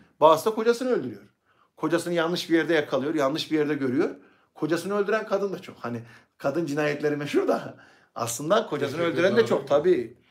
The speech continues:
Speaker 1: Niye cinnet geçiriyor, ne olduğunu bilmiyor. İşte Bediüzzaman Hazretlerinin bu ayet-i kerimeden çıkarttığı mana ve hakikat bu. Yani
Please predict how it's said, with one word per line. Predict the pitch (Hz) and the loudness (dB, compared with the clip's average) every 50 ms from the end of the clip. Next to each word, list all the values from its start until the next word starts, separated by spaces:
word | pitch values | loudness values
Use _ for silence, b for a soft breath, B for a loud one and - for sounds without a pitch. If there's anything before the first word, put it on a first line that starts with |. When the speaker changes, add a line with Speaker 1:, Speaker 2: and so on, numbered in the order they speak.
| b b b b b b | b b b b b b
Speaker 1:
Niye | 160 208 254 269 214 | 2 4 4 4 4
cinnet | 233 247 247 262 277 269 - | 4 4 6 6 4 4 4
geçiriyor, | 214 180 - - 165 151 143 135 135 | 2 2 2 2 0 0 0 0 0
ne | 160 | 2
olduğunu | 180 190 190 180 165 185 196 208 185 | 2 2 2 0 0 -2 -2 -2 -4
bilmiyor. | 196 180 156 123 113 120 - b b b b b b b b _ | -4 -4 -6 -6 -8 -10 -14 b b b b b b b b _
İşte | - - 262 214 | -4 -2 0 2
Bediüzzaman | 220 220 220 240 220 247 247 277 285 | 2 2 2 2 2 2 2 2 2
Hazretlerinin | 285 269 220 202 196 196 - 175 156 135 120 117 123 160 | 2 2 4 4 0 2 2 0 0 0 -2 -4 2 4
bu | 226 240 226 | 6 6 6
ayet-i | 208 220 226 254 254 - - | 6 4 4 2 0 -4 -4
kerimeden | - 202 202 190 190 185 180 175 | -4 -2 -2 -2 0 -2 -2 -2
çıkarttığı | 180 - - - 180 175 175 175 - 180 165 143 | -2 -8 -2 2 4 4 4 4 0 0 0 2
mana | 139 139 147 151 156 190 214 220 220 | 2 2 4 4 4 4 2 4 4
ve | 214 | 2
hakikat | 185 185 180 180 196 - - 196 180 185 - 170 | 2 0 -4 -6 -10 -6 -4 -4 -4 -4 -4 0
bu. | 180 165 - - - - _ _ _ _ _ _ _ _ _ _ _ _ _ _ _ _ _ _ _ _ _ _ | 0 0 0 0 -8 -18 _ _ _ _ _ _ _ _ _ _ _ _ _ _ _ _ _ _ _ _ _ _
Yani | 135 151 175 185 185 180 170 120 113 - - | 4 6 8 8 8 4 2 0 -2 -8 -16